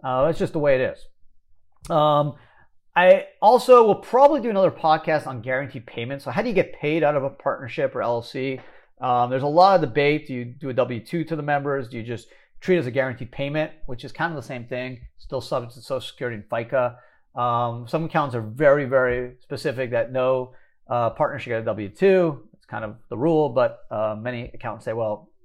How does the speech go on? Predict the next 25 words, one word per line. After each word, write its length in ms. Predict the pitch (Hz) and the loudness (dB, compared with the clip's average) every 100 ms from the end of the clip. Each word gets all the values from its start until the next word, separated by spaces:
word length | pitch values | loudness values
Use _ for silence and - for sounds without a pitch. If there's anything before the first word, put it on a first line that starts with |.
| - | -20
it's 100 | - | -14
the 60 | |
same 160 | 147 127 | -10 -8
thing 100 | 123 | -10
as 80 | 107 | -12
a 40 | |
guaranteed 340 | 110 107 - | -12 -12 -12
payment 420 | - 143 139 123 - | -8 -6 -4 -6 -8
and 100 | 113 | -16
it's 140 | 104 - | -18 -12
more 100 | 107 | -10
practical, 540 | - 123 - - 117 | -6 -6 -6 -10 -10
so 260 | 113 107 107 - - | -8 -10 -10 -14 -18
we're 120 | - | -12
gonna 100 | 113 | -8
issue 160 | 202 - | -6 2
W 240 | 175 156 | 2 2
twos." 380 | 151 160 151 139 | 0 -2 -2 -2
So 180 | 160 147 - - - - | -2 -4 -6 -20 -10 -2
there's 140 | 220 | 0
some 140 | 247 | 0
debate 300 | 196 160 175 | 0 4 4
on 140 | 165 151 | 4 4
that. 440 | 151 147 151 - | 4 4 2 -2
Um, 540 | 127 127 123 120 127 | -2 2 2 0 -6